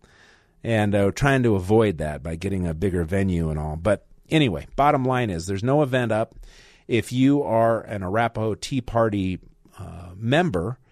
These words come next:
and you're on our email list, then you probably got an update yesterday. I know one was sent out. I didn't read it, but I know it was sent out.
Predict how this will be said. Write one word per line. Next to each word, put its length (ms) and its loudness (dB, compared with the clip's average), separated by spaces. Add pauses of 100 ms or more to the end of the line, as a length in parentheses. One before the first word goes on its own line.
(280)
and 180 2
you're 140 4
on 160 4
our 160 0
email 480 2
list, 420 -6 (840)
then 180 4
you 160 2
probably 400 2
got 160 4
an 60 0
update 420 0
yesterday. 540 -4
I 40 -2
know 160 -2
one 220 0
was 140 -4
sent 260 -2
out. 180 -4
I 60 -4
didn't 220 -2
read 180 -2
it, 220 -6
but 160 -4
I 80 -4
know 160 -2
it 60 -4
was 140 -6
sent 220 -4
out. 240 -8